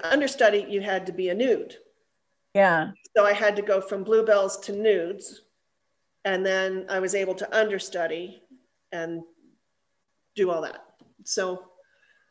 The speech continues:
Speaker 1: I had twenty, I think we counted one day, I had twenty-four Potasis partners in the time that I was there. I left and came back.
Speaker 2: Really?
Speaker 1: Yep.
Speaker 2: 'Cause I, when I was there, I know it was,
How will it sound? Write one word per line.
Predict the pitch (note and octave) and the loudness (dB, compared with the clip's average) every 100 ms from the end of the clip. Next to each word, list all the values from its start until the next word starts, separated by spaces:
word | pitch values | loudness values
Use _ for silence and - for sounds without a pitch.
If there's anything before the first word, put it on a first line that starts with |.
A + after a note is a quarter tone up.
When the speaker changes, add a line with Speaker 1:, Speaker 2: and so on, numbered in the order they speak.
| _ | _
Speaker 1:
I | C#4 G4 | 0 4
had | D#4 - | 2 0
twenty, | - B3+ C4+ C4 B3 - A3 | -2 0 0 -2 -4 -8 -8
I | |
think | A#3 E4 | -6 -6
we | C4 | -6
counted | A3+ A#3+ A3+ A3+ | -8 -4 -2 -2
one | G#3+ A3 | -2 -2
day, | G#3+ G#3 | -2 -2
I | |
had | F#3+ - | -4 -8
twenty-four | - A3 G#3+ G#3+ G#3+ | -6 -4 -2 0 -2
Potasis | G#3+ G3+ G3 A3 A3 - | 0 -4 -4 -8 -12 -6
partners | A3+ A3 A#3 A#3 A#3 - | -2 -2 0 -2 -2 -6
in | G3+ G3 G3 - - G3+ | -6 -6 -8 -12 -12 -10
the | |
time | G3 - F#3+ F#3+ G3+ G3+ | -10 -8 -4 -2 -4 -4
that | F#3+ F3+ | -4 -2
I | F3 | -4
was | F3+ F3 | -6 -4
there. | F3+ F#3 G3 F#3+ | -2 -2 -6 -6
I | |
left | F#3+ G3+ G3+ - | 0 0 0 -8
and | F3+ | -12
came | F#3+ F#3 | -8 -8
back. | F#3 F#3 A3 - _ _ - - - - | -8 -8 -10 -12 _ _ -12 -8 -6 6
Speaker 2:
Really? | D#4 F#4 C#4 F3+ F#3 - _ G#3+ | 8 10 10 8 2 -4 _ -2
Speaker 1:
Yep. | G#3+ - - _ _ _ _ _ - | -2 -2 -16 _ _ _ _ _ -4
Speaker 2:
'Cause | C4+ | 6
I, | D4 | 6
when | B3+ D4 | 8 4
I | E4 | 4
was | F4+ - | 2 2
there, | B3+ B3 A3 | 2 2 2
I | |
know | A3+ A3+ A#3 | 0 0 -2
it | E3 | -2
was, | G3 G3+ G3 F#3+ - | 0 2 2 0 -4